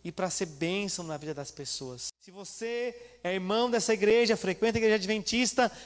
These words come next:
compartilhe também não apenas o link todas as noites com os seus amigos, mas pra que os seus amigos possam tomar decisão, pra que a igreja aqui possa receber a resposta dos nossos amigos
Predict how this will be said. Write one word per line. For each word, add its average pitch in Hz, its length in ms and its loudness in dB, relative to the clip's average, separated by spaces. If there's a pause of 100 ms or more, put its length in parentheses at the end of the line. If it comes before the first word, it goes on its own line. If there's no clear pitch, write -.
(120)
compartilhe 240 680 4
também 220 400 2
não 247 140 4
apenas 240 340 2
o 240 60 2
link 247 440 2
todas 202 280 0
as 170 140 0
noites 196 320 2
com 180 120 -6
os 165 80 -6
seus 170 220 -4
amigos, 180 460 -4 (260)
mas 180 120 0 (160)
pra 180 100 -20
que 185 80 -20
os 175 40 -16
seus 196 140 -14
amigos 196 320 -10
possam 196 320 -6
tomar 185 180 -4
decisão, 190 720 0 (260)
pra 175 120 0
que 196 80 0
a - 20 2
igreja 202 240 4
aqui 208 140 -4
possa 208 260 0
receber 196 300 0
a 196 40 4
resposta 214 800 2
dos 180 80 -8
nossos 196 240 0
amigos 190 720 0